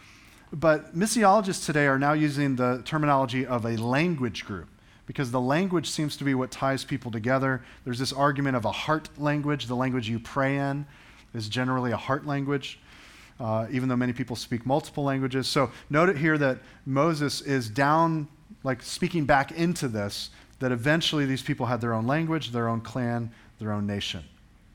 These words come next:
That's Japheth. But let's look at the second group, the sons of Ham.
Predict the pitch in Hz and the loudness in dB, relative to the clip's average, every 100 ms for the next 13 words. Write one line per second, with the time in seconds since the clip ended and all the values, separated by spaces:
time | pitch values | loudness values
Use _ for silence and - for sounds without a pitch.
0 | - - - - - 127 139 - - - | -20 -20 -20 -20 -6 -2 -2 -2 -8 -12
1 | - 101 131 131 - 92 - - - 190 | -18 -4 -2 -2 -4 -10 -12 -20 -10 -4
2 | 277 320 285 220 - 196 190 123 131 127 | 0 0 2 0 4 2 2 0 -2 -2
3 | 123 - 156 151 143 131 107 117 139 117 | -4 -4 0 0 0 -2 -4 -2 0 0
4 | 87 | -4